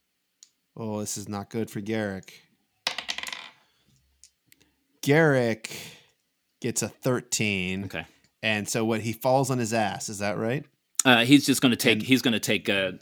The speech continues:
Speaker 2: just a little bit of bludgeoning damage.
Speaker 1: Okay, and then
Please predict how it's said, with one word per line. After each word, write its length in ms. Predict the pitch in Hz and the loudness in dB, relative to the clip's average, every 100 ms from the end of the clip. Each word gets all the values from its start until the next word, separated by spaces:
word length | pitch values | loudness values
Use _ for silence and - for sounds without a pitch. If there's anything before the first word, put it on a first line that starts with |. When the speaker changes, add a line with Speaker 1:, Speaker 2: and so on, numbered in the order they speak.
| _ _ 139 | _ _ -6
Speaker 2:
just 180 | 123 127 | -2 2
a 40 | |
little 140 | 113 | 4
bit 100 | 98 95 | 4 0
of 60 | |
bludgeoning 360 | 101 90 90 85 | 0 -2 -4 -8
damage. 360 | 85 85 - - _ - _ _ _ _ _ - - | -10 -10 -12 -14 _ -20 _ _ _ _ _ -18 -8
Speaker 1:
Okay, 340 | 123 120 107 - | -4 -2 -4 -4
and 140 | 117 | -4
then 420 | 113 117 113 110 | 0 0 0 -4